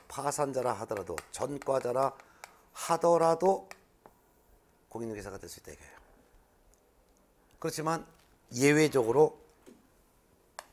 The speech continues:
응시 자격이 없어요. 즉 응시 자격에 대한 제한을 있는 사람이 있어요. 일단 누구냐면 전제적으로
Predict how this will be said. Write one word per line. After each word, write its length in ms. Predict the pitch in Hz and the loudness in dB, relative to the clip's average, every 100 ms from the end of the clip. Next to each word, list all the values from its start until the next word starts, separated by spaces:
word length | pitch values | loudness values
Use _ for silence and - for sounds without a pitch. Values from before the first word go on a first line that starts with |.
| _ _ _ _ _ _ - | _ _ _ _ _ _ -10
응시 640 | 135 147 - - 160 - _ _ _ - _ - - - | -6 -4 -6 -6 -6 -8 _ _ _ -16 _ -20 -20 -16
자격이 580 | - 110 110 107 143 - - _ - _ - | -8 -4 -4 -4 -6 -6 -14 _ -20 _ 2
없어요. 400 | 127 - 90 - _ _ _ _ _ _ - - _ | 2 2 -4 -6 _ _ _ _ _ _ -20 -20 _
즉 200 | - 135 - - - - | -6 -4 -4 -10 -14 -8
응시 320 | 127 139 131 | -6 -6 -4
자격에 320 | 123 113 117 | -2 -2 -2
대한 240 | 113 117 - | -2 -4 -6
제한을 580 | - 120 127 143 151 - - _ - - _ - _ - _ _ _ - - _ _ _ _ _ _ | -2 0 0 0 -2 -6 -20 _ -20 -20 _ -20 _ -20 _ _ _ -20 -20 _ _ _ _ _ _
있는 200 | 123 131 | -8 -6
사람이 240 | 113 113 104 | -4 -6 -6
있어요. 200 | - 73 - _ _ _ _ - | -10 -14 -20 _ _ _ _ -10
일단 400 | 139 143 156 143 - _ | -6 -4 -4 -6 -16 _
누구냐면 320 | - 113 123 135 | -12 -6 -6 -6
전제적으로 580 | 120 113 107 110 135 | -8 -6 -6 -2 -2